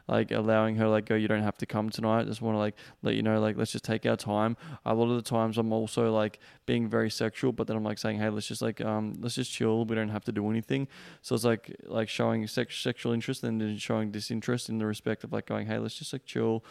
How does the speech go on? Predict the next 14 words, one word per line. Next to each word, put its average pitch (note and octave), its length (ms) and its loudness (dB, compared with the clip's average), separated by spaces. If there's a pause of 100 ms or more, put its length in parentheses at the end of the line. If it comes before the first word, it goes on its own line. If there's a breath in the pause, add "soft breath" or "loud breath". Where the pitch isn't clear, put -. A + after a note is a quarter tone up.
(280 loud breath)
We A#2 60 -2
don't A2+ 160 0
have A2 180 -2
to A#2+ 100 -10
fucking, A2+ 400 -4
like, A2 180 -4
do A2+ 140 -2
any," A2+ 160 -2 (100)
like, A#2 220 0
taking A#2+ 260 -2
all A#2 120 0
that A2+ 180 2
pressure A#2+ 380 2
off. A#2 220 4